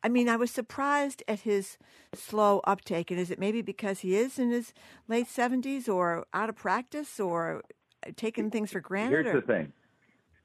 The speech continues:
Speaker 2: Here's the thing. Whatever the excuse is, there's no excuse for the next debate. That's the point. Like, all of these excuses are potential ones, that he wasn't ready for it, that he wasn't prepared. I have no doubt, by the way, 'cause I've heard some anecdotes about this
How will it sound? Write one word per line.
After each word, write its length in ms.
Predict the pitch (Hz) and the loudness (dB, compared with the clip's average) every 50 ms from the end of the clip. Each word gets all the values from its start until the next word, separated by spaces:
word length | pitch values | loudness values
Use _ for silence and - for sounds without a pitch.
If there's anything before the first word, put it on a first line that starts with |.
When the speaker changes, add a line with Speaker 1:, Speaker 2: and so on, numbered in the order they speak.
| _ _ _ _ - | _ _ _ _ -2
Speaker 2:
Here's 240 | - 113 156 160 - | 2 4 4 6 4
the 80 | 143 127 | 2 4
thing. 260 | - 107 82 73 71 - _ _ _ - - | 4 4 2 2 0 -6 _ _ _ -20 -14
Whatever 400 | - 92 92 110 123 147 165 175 | -6 2 4 6 6 6 6 6
the 100 | 175 165 | 4 4
excuse 440 | 147 123 - - - - 135 135 135 - - | 2 0 -2 -6 -4 -2 -2 -2 0 -2 -4
is, 180 | 151 160 175 - _ _ - | -4 -4 -6 -8 _ _ 2
there's 180 | 104 101 92 - | 2 2 4 4
no 180 | 104 110 117 107 | 2 2 2 2
excuse 340 | 104 - - - 107 90 - - - | 2 -2 -4 -4 -4 -4 -4 -4 -4
for 80 | 95 | -4
the 80 | 82 80 | -2 -2
next 200 | 80 80 - - - | -4 -6 -6 -10 -12
debate. 220 | 90 - - - _ _ _ _ _ _ _ _ _ _ - - _ _ | -10 -10 -12 -14 _ _ _ _ _ _ _ _ _ _ -20 -20 _ _
That's 200 | - 107 101 - - - | 2 2 2 2 0 -2
the 40 | 101 | -2
point. 300 | - - 98 90 - - - - | 0 2 2 2 2 0 -6 0
Like, 220 | 92 95 92 90 - - - - - - | 4 4 4 4 2 -6 -20 -20 2 4
all 200 | 127 127 147 175 | 6 6 8 6
of 100 | 180 156 | 4 2
these 160 | 156 151 135 131 | 2 0 -2 -4
excuses 680 | 139 - - - - 127 120 127 - - 160 160 180 175 - _ _ _ _ _ | -8 -10 -12 -10 -8 -6 -6 -6 -6 -8 -8 -8 -8 -10 -14 _ _ _ _ _
are 100 | - 104 | 2 2
potential 640 | 101 - - 104 - 131 123 107 - - 139 127 151 - _ _ - - - | 2 2 -4 -6 -4 -4 -4 -4 -4 -4 -4 -4 -4 -8 _ _ -20 -16 -6
ones, 300 | 120 127 131 147 156 151 - _ _ _ - | -2 -2 -2 -2 -4 -8 -12 _ _ _ -6
that 140 | 92 90 | -4 -2
he 60 | 92 90 | 0 2
wasn't 280 | 98 104 98 104 98 90 | 2 2 0 0 -2 0
ready 240 | 101 110 113 117 110 - | 0 2 2 2 -2 -2
for 240 | - 117 107 110 104 | -2 0 2 0 0
it, 80 | - - _ _ _ _ _ _ | -2 -6 _ _ _ _ _ _
that 100 | 95 92 | 0 0
he 60 | 90 | 2
wasn't 280 | 90 95 98 - 110 - | 2 0 -2 -4 -6 -8
prepared. 380 | - 107 - - 113 110 107 - - - - - | -8 -8 -4 0 0 0 0 -2 -6 -14 0 4
I 140 | 160 202 202 | 6 6 6
have 120 | 180 135 | 6 4
no 220 | 131 117 117 127 127 | 4 4 4 4 4
doubt, 340 | 107 95 90 95 117 - - _ | 2 2 0 0 -2 -4 -6 _
by 120 | - 113 117 | -4 -4 -4
the 100 | 117 113 | -2 -2
way, 180 | 117 113 120 | -4 -4 -4
'cause 200 | 113 - 95 85 | -6 -10 -6 -4
I've 160 | 98 90 85 - | -2 -2 -2 -4
heard 240 | - 104 95 92 - _ | -4 -4 -4 -4 -6 _
some 100 | 101 78 | -10 -8
anecdotes 480 | 82 90 92 92 - - 98 95 - - | -8 -8 -8 -6 -4 -4 -4 -4 -4 -4
about 240 | 90 92 92 - | -4 -4 -2 -2
this 100 | - 98 | -6 -8